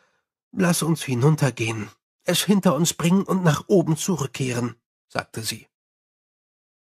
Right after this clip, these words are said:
Es wartete noch immer eine Menge beim Eingang. Unter den Leuten befand sich Otto Schriek, der Karotte ansah und kurz mit den Schultern zuckte.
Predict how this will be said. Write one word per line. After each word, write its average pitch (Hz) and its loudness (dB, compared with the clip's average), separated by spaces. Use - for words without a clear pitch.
Es 196 0
wartete 185 0
noch 170 2
immer 180 4
eine 196 4
Menge 185 4
beim 127 -2
Eingang. 131 0
Unter 214 4
den 160 4
Leuten 143 2
befand 147 0
sich - -4
Otto 151 -2
Schriek, - -2
der 170 2
Karotte 160 0
ansah 180 2
und 175 -4
kurz - -6
mit 151 -2
den 196 0
Schultern 127 0
zuckte. 127 -4